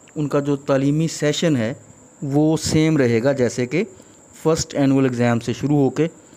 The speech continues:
और next year के first annual exam तक। जो second annual examination है, ये एक तरह से, अ, जो supplementary exam है, उसकी जगह ये शुरू किया गया है।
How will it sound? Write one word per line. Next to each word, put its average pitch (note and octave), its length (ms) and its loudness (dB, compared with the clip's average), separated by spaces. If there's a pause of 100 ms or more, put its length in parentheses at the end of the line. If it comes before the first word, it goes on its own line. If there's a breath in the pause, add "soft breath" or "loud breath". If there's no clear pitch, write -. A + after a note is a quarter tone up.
(340 loud breath)
और B2 300 2
next C#3 400 0
year C#3 180 2
के D3 140 -2
first B2 280 -2
annual B2 360 -2 (100)
exam A#2 360 -2
तक। F#2 180 -6 (720 loud breath)
जो C#3 300 2
second F#3 800 -2 (240)
annual D3 300 2
examination C3 720 0
है, A#2+ 220 -2
ये C#3 160 0
एक C#3 120 -6
तरह C3 220 2
से, C#3 260 -4 (500 loud breath)
अ, B2+ 80 -6
जो B2+ 380 0
supplementary D#3+ 640 0
exam A2+ 400 -2
है, A#2+ 160 -6 (520)
उसकी E3 280 -6
जगह A#2+ 240 0
ये A2+ 240 -2 (260)
शुरू C3 360 -4 (500)
किया C#3+ 220 2
गया G2+ 200 -4
है। F#2 160 -12